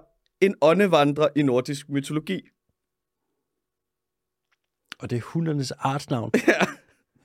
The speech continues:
Speaker 1: Hvis det giver mening. Det ved jeg ikke, om man kalder det.
Speaker 2: Jo, jo, det kan du godt. Det er det, der kommer efter slægtsnavnet. Homo sapiens. Vores artsnavn, det er
Speaker 1: Ej,
Speaker 2: sapiens.
Speaker 1: så er det ikke det.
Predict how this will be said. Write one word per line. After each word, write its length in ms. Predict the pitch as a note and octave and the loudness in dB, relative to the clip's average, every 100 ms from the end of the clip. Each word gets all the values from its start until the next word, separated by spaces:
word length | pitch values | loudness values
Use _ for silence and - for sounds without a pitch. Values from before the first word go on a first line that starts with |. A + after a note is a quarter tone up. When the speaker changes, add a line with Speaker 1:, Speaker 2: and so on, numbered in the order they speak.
| _ _ _ _ - - - | _ _ _ _ -20 -20 -14
Speaker 1:
Hvis 140 | D#3 | -12
det 160 | C#3+ - | -12 -4
giver 140 | B2+ | -2
mening. 360 | B2 C3 C3 C#3 - - | 0 0 0 -4 -10 -16
Det 160 | - | -2
ved 20 | C#3 | 2
jeg 80 | |
ikke, 100 | C3 | 2
om 60 | C3+ | 2
man 120 | B2+ | 0
kalder 280 | - B2 B2 | -2 0 0
det. 100 | B2 - _ - | -2 -12 _ 0
Speaker 2:
Jo, 120 | G#2 | 4
jo, 80 | C#3+ | 4
det 180 | A#2 A#2+ | 2 -2
kan 100 | C#3+ | 0
du 60 | G2+ | 0
godt. 240 | A#2 - | -2 -2
Det 140 | B2 | -2
er 280 | A2 G2 F2+ F2+ G2 _ _ _ _ - _ - | 0 0 0 -4 -10 _ _ _ _ -20 _ 0
det, 80 | A2 | 0
der 60 | |
kommer 160 | G#2+ G2 | 2 0
efter 180 | G2+ A#2 | 0 -2
slægtsnavnet. 540 | - A2+ - A#2 A#2 - _ _ _ _ _ _ _ _ | -4 -4 -4 -6 -6 -12 _ _ _ _ _ _ _ _
Homo 340 | C#3 C#3+ D#3 D3 _ | 4 4 4 -2 _
sapiens. 560 | - A#2+ G#2 A2 G#2 - | -4 -4 -2 -6 -8 -8
Vores 200 | A2 A#2 | -4 0
artsnavn, 360 | A2 G#2 A2+ G2+ | 2 0 -2 -4
det 100 | G2+ | -4
er 40 | E2 | -4
Speaker 1:
Ej, 60 | |
Speaker 2:
sapiens. 180 | F2 G#2 | -4 -4
Speaker 1:
så 60 | G2+ | -4
er 40 | |
det 60 | - | -8
ikke 160 | |
det. 60 | - | -12